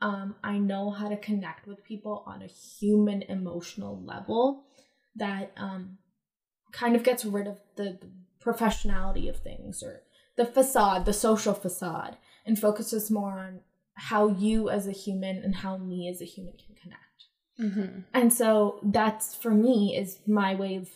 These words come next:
Speaker 1: building community. And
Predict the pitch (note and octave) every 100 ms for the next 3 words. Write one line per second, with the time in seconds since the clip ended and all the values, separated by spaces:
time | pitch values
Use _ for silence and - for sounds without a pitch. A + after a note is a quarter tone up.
0 | _ - G3+ F3 F3+ F#3+ G3 G3+ - -
1 | - - _ _ _ _ _ _ _ _
2 | _ _ - A#3+ A3+ A3 A3